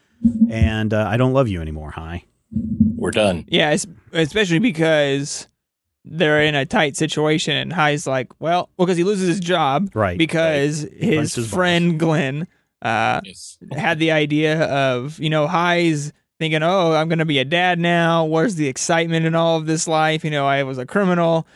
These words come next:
Speaker 3: And Glenn's like, "Hey, I think you think my wife's attractive, and I kinda think your wife's attractive. Well, maybe, you know, we could just both be swingers together." And then, uh, High punches him square in the face.
Speaker 1: Right.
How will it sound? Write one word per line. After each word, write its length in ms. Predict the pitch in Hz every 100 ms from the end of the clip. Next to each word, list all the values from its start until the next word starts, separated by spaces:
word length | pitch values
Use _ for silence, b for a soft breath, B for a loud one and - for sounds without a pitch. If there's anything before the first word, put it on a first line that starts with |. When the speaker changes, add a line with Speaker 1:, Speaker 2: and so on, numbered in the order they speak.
| b -
Speaker 3:
And 140 | 156
Glenn's 200 | 156 156
like, 180 | 143 -
"Hey, 320 | 180 220 - _ _ _ _ _ _ -
I 100 | 160
think 280 | 170 165 160
you 100 | 160
think 220 | 170 156
my 220 | 160 180
wife's 320 | 185 160 -
attractive, 520 | 160 160 156 160 196 165
and 100 | 160
I 100 | 175
kinda 240 | 175 170
think 200 | 160 170
your 140 | 190 247
wife's 260 | 170 160
attractive. 460 | 160 160 170 208 196
Well, 120 | 180
maybe, 500 | 156 160 170 185 202 b b b
you 140 | - 160
know, 240 | 165 196 _ -
we 160 | 170
could 160 | 180 170
just 240 | 175 151
both 300 | 151 180 202
be 140 | 202 208
swingers 480 | 196 226 277 165
together." 480 | - 156 135 123 151 _ _ _ -
And 180 | 147 143
then, 300 | 139 135 127
uh, 340 | 139 127 113 -
High 400 | - - 175 127 123
punches 340 | 202 151 156
him 120 | 143
square 220 | - 165
in 40 | 139
the 60 | 160
face. 400 | 214 196 - -
Speaker 1:
Right. 240 | 95